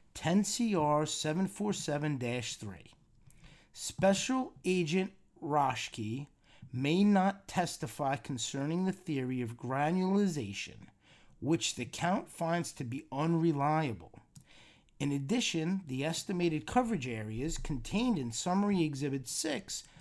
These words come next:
must be removed before the court will admit this exhibit. Evans' motions for disclosure of expert evidence under Rule sixteen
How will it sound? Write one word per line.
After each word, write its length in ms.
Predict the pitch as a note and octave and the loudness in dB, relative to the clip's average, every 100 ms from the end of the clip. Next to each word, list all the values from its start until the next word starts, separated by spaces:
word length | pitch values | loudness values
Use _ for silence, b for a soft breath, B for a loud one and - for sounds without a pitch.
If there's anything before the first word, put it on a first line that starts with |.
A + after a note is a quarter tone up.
| B - | B -4
must 420 | C#3 G3+ G#3+ - | 2 4 4 2
be 160 | A#3+ A3 | 2 4
removed 680 | G#3+ G#3+ A3+ G#3 A2 G2+ G#2+ | 4 4 4 2 0 -6 -6
before 380 | B2 - G3 | -6 -2 0
the 120 | G#3+ A3 | 0 -2
court 340 | - F3 F3 | -2 -2 -2
will 260 | F3+ F#3 F3+ | 0 0 0
admit 300 | D3 C#3 - | -2 -2 -4
this 240 | D3 - | -6 -4
exhibit. 540 | F3+ E3+ A#3 F#3+ - _ _ _ B B B B - - | -4 0 0 -2 -6 _ _ _ B B B B -2 2
Evans' 380 | E3 G#3+ G3 | 4 4 4
motions 500 | F#3+ F3 E3+ - F#3+ | 4 4 4 0 -2
for 160 | F#3+ E3+ | -2 -2
disclosure 680 | E3 G3 - D#3 D#3+ D3 E3 | -2 -4 -2 2 2 4 2
of 140 | D3 - | 2 -4
expert 480 | C#3 - - A#3+ - | -6 -6 -6 -6 -2
evidence 500 | D3+ C3 C#3 C#3+ - | -2 -2 -4 -4 -6
under 180 | B2+ A2+ | -6 -4
Rule 280 | A2 C#3 E3+ | -4 -4 -4
sixteen 840 | - A#3 - - A3 F#3 E3+ | -4 -6 -8 -4 0 2 0